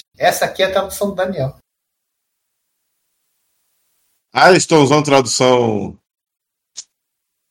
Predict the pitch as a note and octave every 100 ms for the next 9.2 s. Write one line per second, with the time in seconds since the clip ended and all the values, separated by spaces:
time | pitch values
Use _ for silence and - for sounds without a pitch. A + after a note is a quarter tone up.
0 | _ _ _ _ _ _ _ _ - -
1 | _ _ _ _ - C#3 E3 F3 F3+ E3
2 | - - - D3+ D3 D#3 D3 C#3 D3 D3+
3 | - C#3+ B2+ - A2 A#2 B2+ C#3+ C#3+ C3
4 | G#2 - _ _ _ _ _ _ _ _
5 | _ - C3+ D#3 D#3 E3+ F3 F3 D#3+ D3
6 | B2+ A2 G2 - _ _ _ _ A2+ D3
7 | D3 F3+ G3+ E3 E3+ E3 - D#3 F3+ E3
8 | D3 - C#3+ C#3 C#3+ C#3+ C#3+ B2+ A#2+ G#2+
9 | G2